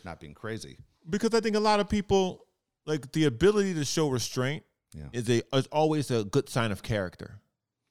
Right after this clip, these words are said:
Speaker 2: And that's one of the things that I struggle with when it comes to violence.
Speaker 1: Yeah.
Speaker 2: Because I, it's never necessary. And when a, someone does something and shows zero remorse for it, 'cause accidents happen. I grew up in a family where my entire family sold drugs and,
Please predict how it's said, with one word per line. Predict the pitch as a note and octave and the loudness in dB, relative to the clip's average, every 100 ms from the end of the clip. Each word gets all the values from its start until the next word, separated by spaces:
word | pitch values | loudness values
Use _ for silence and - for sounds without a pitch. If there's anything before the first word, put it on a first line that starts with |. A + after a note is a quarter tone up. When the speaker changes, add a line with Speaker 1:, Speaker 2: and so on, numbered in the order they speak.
| - | -4
Speaker 2:
And | A#2 | 0
that's | D3+ - | 0 0
one | C3 C#3+ | -2 0
of | C3 | -2
the | |
things | A#2 C3 C3 | -2 -2 0
that | A2+ G2 | -4 -4
I | A#2+ B2 | -2 -2
struggle | - - C3 D3 | -2 0 0 0
with | D3+ E3 | -2 -4
when | C#3 | -4
it | B2 | -4
comes | B2+ G#2+ | -2 -4
to | - | -6
violence. | E2 D2+ G2+ F#2+ A#1+ - - | -8 -6 -2 -2 -4 -14 -14
Speaker 1:
Yeah. | F2+ D2+ F2 _ _ _ | -12 -12 -16 _ _ _
Speaker 2:
Because | - C3+ B2+ | -4 0 2
I, | B2+ C3 G#2+ - | 2 0 -2 -2
it's | F3 B2+ | -2 0
never | C3+ E3 F#3+ E3+ | 0 2 2 0
necessary. | B2+ A2 F#2+ - E2 E2+ - _ | -2 -4 -6 -10 -10 -10 -14 _
And | C#3+ C#3 | -2 0
when | C3+ | 2
a, | A2+ G2 _ | 0 -2 _
someone | - G#3+ A#3 F#3 C3+ G2+ | -6 -2 0 0 0 4
does | F#3 F#3+ | 4 4
something | - G#2 G2+ E2+ | 2 -2 -2 -4
and | A#2+ | -2
shows | A#2+ A#2+ F#2 F2+ - | 0 0 -2 -10 -6
zero | - D4+ B3+ | 2 4 4
remorse | F3 C#3+ D#3 D#3 | 4 2 2 0
for | C#3 | 0
it, | B2+ | -2
'cause | C3+ - F#3+ | -4 -6 -6
accidents | F#3 F#3 D#3+ C#3 | -4 -2 -2 -4
happen. | G#2+ F#2 - F#2+ F#2 _ _ _ | -4 -4 -4 -6 -8 _ _ _
I | E3 A#3+ | 0 0
grew | F3+ | 2
up | D#3+ | 0
in | A2+ | 0
a | G#2 | -2
family | A2 G2+ G2 | 0 0 0
where | F2+ F#2 | 0 0
my | C3+ G3 | 0 -4
entire | D#3+ B2+ G2 | 0 -2 -2
family | C#3 C3 A2 | -4 -2 -2
sold | G2 F#2 | -4 -6
drugs | F2+ G2+ E2 | -2 -2 -2
and, | E2+ | -6